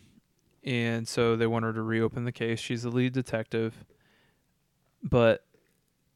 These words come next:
this woman, as you, as the pilot goes on, you realize, like, she's been through a ton of personal trauma, and they reveal it as the first episode goes along. And so it's another one of those shows that is, like,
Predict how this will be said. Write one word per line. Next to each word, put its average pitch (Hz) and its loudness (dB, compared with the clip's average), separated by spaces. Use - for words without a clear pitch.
this 127 -2
woman, 117 0
as 113 0
you, 120 0
as 120 2
the 120 0
pilot 135 2
goes 117 -2
on, 113 -4
you 135 -2
realize, 113 2
like, 107 -6
she's 120 -6
been 110 -8
through 107 -6
a 104 -8
ton 107 -12
of 107 -12
personal 117 -8
trauma, 123 -4
and 113 -4
they 113 2
reveal 110 -4
it 120 -6
as 113 -6
the 117 -10
first - -8
episode 120 -4
goes 123 -2
along. 131 -2
And 131 -2
so 131 4
it's - -6
another 143 2
one 139 2
of 127 2
those 120 2
shows 120 0
that 117 0
is, 117 -4
like, 117 -4